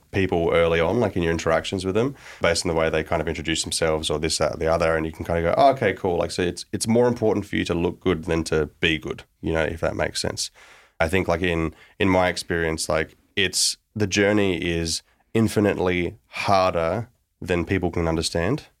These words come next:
number one. And number two, the more successful you are, typically it's m-, it's harder again, right? <laughs> Yeah, so, like, a lot of people will kind of justify, like, "Oh, it's hard running a small business and kind of going from zero to one and getting started and blah, blah, blah." It's like,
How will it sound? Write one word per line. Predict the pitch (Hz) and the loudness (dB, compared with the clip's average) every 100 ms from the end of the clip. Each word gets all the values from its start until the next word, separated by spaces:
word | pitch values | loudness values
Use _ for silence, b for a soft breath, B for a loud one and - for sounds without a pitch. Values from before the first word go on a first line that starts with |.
| _ 90 | _ 0
number | 85 | 2
one. | 82 87 123 147 B B - | 2 2 0 -4 B B -2
And | 95 | 2
number | 90 87 | 2 2
two, | - 104 95 92 - - | 0 2 2 2 -4 -10
the | 92 95 | 0 2
more | 95 104 117 | 4 4 2
successful | - 120 - 123 - 120 | 0 -2 0 0 2 0
you | 113 | 2
are, | 120 156 185 _ _ - | 2 0 -2 _ _ -2
typically | 120 101 98 92 90 | 0 0 0 0 0
it's | 92 - | -2 0
m-, | 90 90 - | 0 0 0
it's | 98 - | -2 0
harder | - 92 82 80 | 2 2 2 0
again, | 78 76 - - _ _ - | -2 -4 -6 -14 _ _ -4
right? | 82 87 - B B | 0 2 0 B B
<laughs> | B | B
Yeah, | 104 92 | 2 2
so, | 110 | 4
like, | 104 95 - _ _ | 4 2 -4 _ _
a | 107 | 0
lot | 117 | 2
of | 107 | 2
people | 104 95 | 0 0
will | 87 | 0
kind | 90 90 | 2 0
of | 82 | 0
justify, | 90 - - 90 | -2 -2 -2 0
like, | 85 101 | 0 2
"Oh, | 107 | 2
it's | 107 104 | 2 0
hard | 95 98 | 0 2
running | 98 98 | 0 -2
a | 95 | -2
small | - 95 | -2 -2
business | 92 92 98 98 - | -2 0 0 0 -2
and | 85 | -4
kind | 92 | -2
of | 90 | 0
going | 87 90 | 0 0
from | 90 85 | -2 -4
zero | 80 87 95 | 0 2 2
to | |
one | 87 85 92 92 | 2 2 2 0
and | 85 | 0
getting | 90 92 | 0 -2
started | - 82 90 92 | 0 2 2 2
and | 87 | -2
blah, | 80 85 | 0 0
blah, | 90 | 2
blah." | 85 87 85 | 2 2 2
It's | |
like, | - | -2